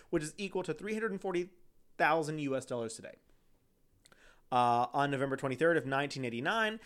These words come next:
Glover was sitting in the Buena Vista Hotel in the Middlehead Road m-, in Mosman. Uh, he was, he saw ninety-three-year-old widow Muriel Falconer, uh, walking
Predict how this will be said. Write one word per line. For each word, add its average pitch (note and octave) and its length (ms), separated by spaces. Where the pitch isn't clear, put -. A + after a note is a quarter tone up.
Glover E3+ 260
was D#3+ 200
sitting F3+ 240
in D#3+ 160
the D3 280
Buena D3+ 280
Vista F#3 420
Hotel A2+ 720
in C3+ 220
the C3 100
Middlehead D3+ 720
Road D3 440
m-, C3+ 300
in A#2 260
Mosman. A2 600
Uh, A#2+ 280
he C#3+ 160
was, D3 320
he C#3 160
saw F3+ 320
ninety-three-year-old D#3+ 1040
widow D3 360
Muriel A#3 600
Falconer, B2+ 680
uh, A#2 560
walking E3 840